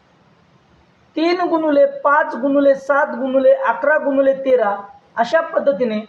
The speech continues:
मूळ संख्यांचा गुणाकार केल्यास एकक स्थानचा अंक कोणता येईल? तीन गुणुले पाच गुणुले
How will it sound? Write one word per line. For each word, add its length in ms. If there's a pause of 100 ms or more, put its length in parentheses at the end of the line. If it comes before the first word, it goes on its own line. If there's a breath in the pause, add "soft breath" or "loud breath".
(260)
मूळ 360
संख्यांचा 600 (100)
गुणाकार 480
केल्यास 380 (460)
एकक 340
स्थानचा 440 (120)
अंक 280
कोणता 420
येईल? 200 (1700)
तीन 340
गुणुले 380 (560)
पाच 340
गुणुले 420